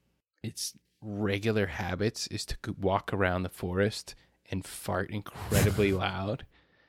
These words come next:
Speaker 1: and spray feces everywhere, it's kinda hard not to notice that.
Speaker 2: <laughs>
Speaker 1: So excuse me if finding a jawbone from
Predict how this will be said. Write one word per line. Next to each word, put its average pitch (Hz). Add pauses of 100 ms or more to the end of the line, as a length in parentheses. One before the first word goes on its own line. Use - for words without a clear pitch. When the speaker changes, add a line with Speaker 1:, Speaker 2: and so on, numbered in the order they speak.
(140)
Speaker 1:
and 107
spray 95
feces 120
everywhere, 208 (720)
it's -
kinda 294
hard 135
not 110
to 107
notice 90
that. - (260)
Speaker 2:
<laughs> - (1040)
Speaker 1:
So 131
excuse 165
me 101
if 98
finding 117
a -
jawbone 92
from 92